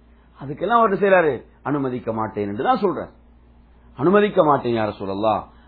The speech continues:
அதை ஏற்றுக்கொள்ள மாட்டேன், அதை விரும்ப மாட்டேன்", இப்படித்தான் சொல்கிறார்.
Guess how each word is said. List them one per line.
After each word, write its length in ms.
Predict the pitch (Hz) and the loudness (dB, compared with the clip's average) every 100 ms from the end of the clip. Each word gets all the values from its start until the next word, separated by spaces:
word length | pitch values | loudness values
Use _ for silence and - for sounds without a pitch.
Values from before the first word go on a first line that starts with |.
| - - | -18 -2
அதை 160 | 151 165 180 | 0 4 2
ஏற்றுக்கொள்ள 460 | 214 208 180 165 | 2 0 2 4
மாட்டேன், 400 | 139 127 117 104 | 4 2 0 -2
அதை 160 | 117 131 | -2 2
விரும்ப 360 | 143 247 247 226 | 4 4 6 6
மாட்டேன்", 360 | 208 202 180 | 6 4 0
இப்படித்தான் 480 | 180 190 185 185 180 | 0 -2 0 0 0
சொல்கிறார். 360 | 139 123 104 | -4 -4 -6